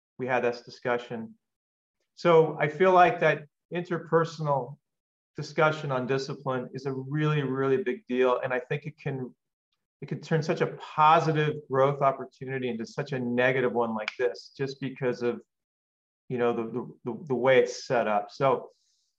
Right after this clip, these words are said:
just wanted to make sure I put that out there as sort of a, another concept for the, rather than this is just all about self-discipline and, and us.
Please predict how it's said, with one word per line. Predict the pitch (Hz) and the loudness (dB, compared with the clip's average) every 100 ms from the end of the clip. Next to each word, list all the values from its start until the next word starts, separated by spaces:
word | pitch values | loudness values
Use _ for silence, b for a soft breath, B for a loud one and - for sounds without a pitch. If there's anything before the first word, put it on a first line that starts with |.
| _ _ _ _ _ | _ _ _ _ _
just | 170 165 | -8 2
wanted | 170 165 | 6 8
to | |
make | 160 156 | 6 4
sure | 165 | 2
I | 147 | 2
put | 160 - 120 | 2 -2 2
that | 147 156 | 4 6
out | 147 143 143 | 6 6 4
there | 143 139 135 | -2 0 -2
as | 131 | -4
sort | - 135 131 | -8 -6 -4
of | 123 | 0
a, | 123 120 | 0 0
another | 127 127 131 127 - | -6 -2 -2 -2 0
concept | 135 131 - 131 - _ | 0 0 -4 -4 -4 _
for | 131 120 156 | -2 -2 -2
the, | 127 120 - _ _ _ _ | 0 0 0 _ _ _ _
rather | 127 139 135 | 2 4 4
than | 120 127 | 2 -2
this | 127 139 | -4 -6
is | - | -6
just | 139 135 | -4 0
all | 135 131 | 2 4
about | 120 120 | 2 0
self-discipline | - 135 131 135 - - 139 123 | 2 2 2 -4 -4 -8 -4 -2
and, | 113 113 | -2 -2
and | 113 120 | -6 0
us. | 127 113 - - | 2 2 -4 -18